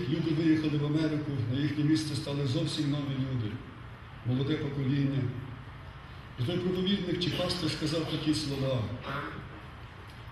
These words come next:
Пам'ятаю, в одній бесіді декілька років тому назад: "Ви знаєте, брати, хоч Господь покликав тих людей, хоч вони є спасені Божою благодаттю, вони є хрещені Духом Святим,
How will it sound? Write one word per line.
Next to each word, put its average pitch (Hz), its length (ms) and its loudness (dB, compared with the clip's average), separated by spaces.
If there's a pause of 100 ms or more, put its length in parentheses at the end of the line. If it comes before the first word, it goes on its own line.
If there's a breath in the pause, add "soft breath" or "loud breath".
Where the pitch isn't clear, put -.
(480)
Пам'ятаю, 143 440 4
в 147 40 2
одній 143 180 8
бесіді 139 460 4
декілька 127 420 0
років 139 360 0
тому 131 200 0
назад: 123 480 0 (100)
"Ви 120 60 2
знаєте, 156 420 4
брати, 143 320 0 (1400)
хоч - 140 0
Господь 196 440 0
покликав 175 540 0
тих 151 280 2
людей, 135 400 0 (840)
хоч 151 160 0
вони 202 160 4
є 190 160 4
спасені 185 580 2
Божою 156 420 4
благодаттю, 143 680 0
вони 180 220 2
є - 40 2
хрещені 185 460 -2
Духом 160 380 0
Святим, 143 500 0